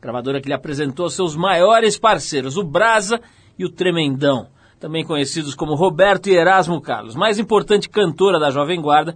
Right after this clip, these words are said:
e com uma atitude sempre à frente do seu tempo, a Ternurinha, como ela também era conhecida, costumava rodar de mini saia, dirigindo carros esportes numa época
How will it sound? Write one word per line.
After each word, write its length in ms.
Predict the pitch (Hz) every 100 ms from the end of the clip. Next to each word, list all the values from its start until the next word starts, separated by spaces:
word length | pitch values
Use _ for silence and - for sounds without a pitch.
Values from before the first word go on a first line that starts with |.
| - _ _ -
e 60 | 135
com 120 | 160
uma 120 | 160
atitude 400 | 147 143 165 147
sempre 480 | - - 190 185 180
à 80 | 135
frente 500 | - 175 220 226 160
do 140 | 143
seu 180 | - 180
tempo, 380 | 139 151 147 _ _ _ _ -
a 140 | 147
Ternurinha, 800 | _ 240 254 247 220 220 269 185
como 140 | 151 151
ela 160 | 151
também 300 | 143 139 139
era 120 | 147
conhecida, 560 | 139 160 185 151 165 180
costumava 420 | 170 - 160 165
rodar 360 | 156 160 143 156
de 100 | 151
mini 240 | 165 165
saia, 420 | - - 143 156 156 _ _ -
dirigindo 360 | 143 139 156 143
carros 420 | 139 233 185 185
esportes 640 | 165 - 156 147 139 147
numa 240 | 151 147
época 360 | 127 131 - 135